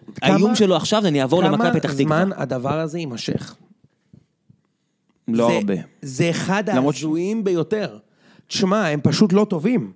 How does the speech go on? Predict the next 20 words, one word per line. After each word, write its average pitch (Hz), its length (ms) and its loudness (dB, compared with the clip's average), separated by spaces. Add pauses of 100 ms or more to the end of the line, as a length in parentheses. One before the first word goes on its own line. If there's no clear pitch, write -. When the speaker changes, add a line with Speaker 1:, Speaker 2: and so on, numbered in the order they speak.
(420)
Speaker 1:
אי 226 80 6
אפשר, 247 180 0 (160)
זה 139 140 -4
כבר, 147 180 -2
הם 156 100 -2
ברמה 156 280 0
שהם 196 320 -4
ממש 143 320 -4
גרועים, 139 500 -2
כאילו. - 220 -16 (720)
והם 120 160 -8
כל 147 180 0
משחק 160 340 -8
מצליחים 151 340 -12
לגנוב 160 280 -4
איזה 175 200 -2 (300)
גול 196 280 0
או 175 60 -8
שלושה, 156 500 -6 (100)
ונצח. 151 540 -2